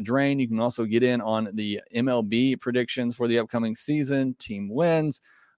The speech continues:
uh, M V P, Cy Young Awards, all of that. So don't miss the chance to get in on the no-sweat first bet deal up to one thousand dollars in bonus bets when you go to fanduel dot com slash locked on. That's fanduel dot com slash locked on to learn more.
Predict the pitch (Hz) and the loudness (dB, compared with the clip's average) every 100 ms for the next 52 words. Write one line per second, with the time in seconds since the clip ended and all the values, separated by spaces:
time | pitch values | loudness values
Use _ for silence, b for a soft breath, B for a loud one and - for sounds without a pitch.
0 | - 95 104 101 98 165 170 156 104 101 | -16 -6 -2 -2 2 4 4 2 0 2
1 | 147 175 160 156 151 143 - 214 180 123 | 4 4 4 6 8 6 4 4 6 6
2 | 120 113 113 - 226 208 139 - 147 139 | 6 6 4 4 4 2 0 -2 0 0
3 | - b b b - 123 139 139 135 110 | -2 b b b -4 2 6 6 4 2
4 | 120 117 113 135 135 139 127 - 127 117 | 0 2 4 2 4 4 4 4 0 2
5 | 123 117 104 113 123 123 117 107 101 123 | 4 4 2 0 2 4 2 -2 0 2
6 | 127 123 120 117 107 110 120 113 107 98 | 2 2 0 0 2 4 4 0 -2 -2
7 | 110 123 - 113 110 120 107 107 101 - | 0 -2 2 2 2 0 0 0 0 0
8 | 123 143 127 110 101 - 117 123 123 110 | 0 2 2 2 0 -2 0 0 2 0
9 | 104 95 98 117 123 120 120 120 104 - | -2 -2 4 4 4 2 2 2 0 0
10 | 113 127 117 107 101 - 117 120 113 104 | 0 2 2 2 0 0 -2 0 -2 -2
11 | - 101 117 - 113 113 110 104 101 101 | 0 2 2 2 0 0 -2 -4 -2 2
12 | 120 135 | 4 4